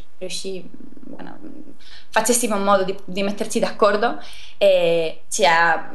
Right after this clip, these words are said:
lancia-, le ha, ci ha lanciato, ci ha, ci ha messo, eh, in questa, in questa, in questa direzione. Noi non potevamo non rispondere a questa emergenza e a questa domanda,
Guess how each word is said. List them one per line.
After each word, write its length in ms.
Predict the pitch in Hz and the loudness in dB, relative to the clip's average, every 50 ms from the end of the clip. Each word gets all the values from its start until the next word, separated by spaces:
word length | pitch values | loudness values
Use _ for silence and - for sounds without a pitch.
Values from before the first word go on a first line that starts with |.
| - - | -6 -6
lancia-, 400 | 113 120 156 170 170 - - - - | 0 2 2 2 2 -2 -4 -4 0
le 120 | 202 185 | 0 2
ha, 140 | 156 151 - | 2 2 0
ci 100 | - 220 | 0 0
ha 60 | 180 | 0
lanciato, 480 | 170 170 175 196 156 151 - - - - - - | 0 0 0 0 -2 -2 -2 -4 -4 -4 -6 -4
ci 120 | - 190 | -2 0
ha, 320 | 165 165 165 165 165 180 190 - - - - - | 2 2 2 2 2 0 -2 -4 -6 -6 -6 -6
ci 140 | - - 185 | -4 -2 -2
ha 340 | 170 165 165 170 170 170 - 175 | 0 0 2 2 0 0 -2 -4
messo, 920 | 87 196 202 - - 196 190 190 185 175 175 - - 196 196 196 196 - - - - - | -4 -4 -4 -4 -4 -2 0 0 0 0 0 2 4 4 4 4 0 -4 -6 -6 -6 -6
eh, 140 | - - 180 | -6 -4 -4
in 320 | 170 170 165 170 170 170 | -2 -2 -2 -2 0 2
questa, 540 | 175 190 185 185 - 180 175 170 170 170 - | 2 2 2 4 2 2 2 4 4 2 0
in 160 | - 180 170 | 0 -2 2
questa, 600 | 170 190 190 190 - 185 170 170 170 165 170 165 165 165 170 170 175 - - - - - | 2 2 2 2 0 0 0 0 0 0 0 -2 -2 -4 -6 -6 -6 -6 -6 -6 -6 -6
in 100 | - 196 | -4 0
questa 240 | 190 208 208 - 214 | 2 2 2 4 2
direzione. 720 | 196 196 196 185 190 - - 208 202 202 208 214 208 - - - | 2 4 2 2 0 2 2 4 4 4 2 0 0 -2 -4 -4
Noi 260 | - 190 196 196 196 | -2 2 4 4 6
non 140 | 202 196 202 | 6 4 4
potevamo 580 | 202 196 190 190 180 180 185 190 196 196 208 - - - - - - | 4 4 4 6 6 6 6 6 4 2 -2 -2 -4 -6 -6 -6 -4
non 400 | 190 196 190 190 185 190 196 190 - - | -2 0 2 2 2 0 -2 -4 -6 -6
rispondere 760 | 202 190 - - - 180 180 185 190 190 190 202 196 - - | -6 -6 -4 2 2 2 2 4 4 4 4 4 2 0 -2
a 140 | - 175 170 | -2 -2 -2
questa 500 | 175 170 170 - - 180 170 170 165 151 | -2 -2 -2 2 4 4 6 6 6 4
emergenza 800 | 165 175 170 165 170 165 190 196 196 202 196 - 226 240 - - | 2 2 2 2 2 2 2 2 2 0 2 2 2 2 2 2
e 60 | - 175 | 0 0
a 100 | 165 165 | 0 2
questa 260 | 180 175 175 - 185 | 0 -2 0 0 2
domanda, 600 | 180 170 175 175 180 185 185 185 190 202 - | 2 4 4 4 4 4 4 4 4 4 2